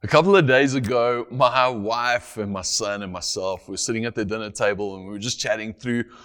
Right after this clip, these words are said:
what had happened throughout the day. And my son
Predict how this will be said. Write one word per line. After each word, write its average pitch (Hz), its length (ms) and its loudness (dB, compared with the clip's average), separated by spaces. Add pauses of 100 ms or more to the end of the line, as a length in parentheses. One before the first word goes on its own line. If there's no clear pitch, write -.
(100)
what 151 160 6
had 170 80 2
happened 147 420 2
throughout 120 320 0
the 104 80 -8
day. 95 380 -2 (640)
And 120 240 6
my 120 80 6
son 170 580 2